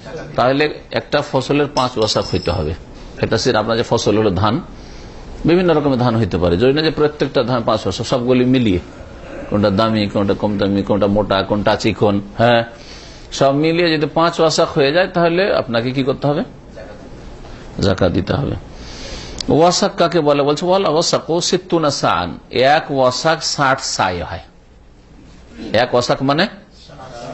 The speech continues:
ষাট, সাত বলবে না, ষাট, হ্যাঁ, হ্যাঁ, সিক্সটি, হ্যাঁ, হ্যাঁ, হুম, একজন ষাট বললে, যদি একটু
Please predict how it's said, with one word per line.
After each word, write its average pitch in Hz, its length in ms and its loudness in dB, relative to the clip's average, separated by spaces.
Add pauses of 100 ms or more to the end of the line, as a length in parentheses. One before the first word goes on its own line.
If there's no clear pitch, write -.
ষাট, 101 280 2
সাত 123 360 -2
বলবে 127 240 -2
না, 101 80 -2
ষাট, 131 420 2 (520)
হ্যাঁ, 123 300 2 (320)
হ্যাঁ, 101 240 -2
সিক্সটি, 110 520 0 (640)
হ্যাঁ, 127 240 4 (1080)
হ্যাঁ, 87 260 2 (1700)
হুম, 98 280 4 (120)
একজন 110 220 2
ষাট 131 420 2
বললে, 123 340 2 (280)
যদি 107 180 2
একটু 117 260 2